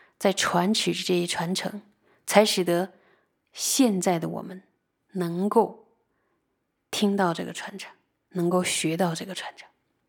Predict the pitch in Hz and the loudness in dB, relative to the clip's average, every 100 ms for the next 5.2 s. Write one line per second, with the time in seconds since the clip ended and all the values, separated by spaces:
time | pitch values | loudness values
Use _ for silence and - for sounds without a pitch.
0 | _ _ _ _ _ _ - - 185 175 | _ _ _ _ _ _ -6 2 2 4
1 | 175 175 175 226 226 208 185 180 180 175 | 2 -2 0 4 4 4 2 0 -2 -4
2 | - - 165 196 180 180 170 170 180 175 | -6 -4 0 0 -2 -4 -4 -2 0 0
3 | - 165 - - - 214 - - _ _ | -4 -8 -8 -8 -10 -10 -14 -20 _ _
4 | _ _ _ _ _ 185 185 185 - 247 | _ _ _ _ _ 0 2 0 0 2
5 | 196 - | 0 -4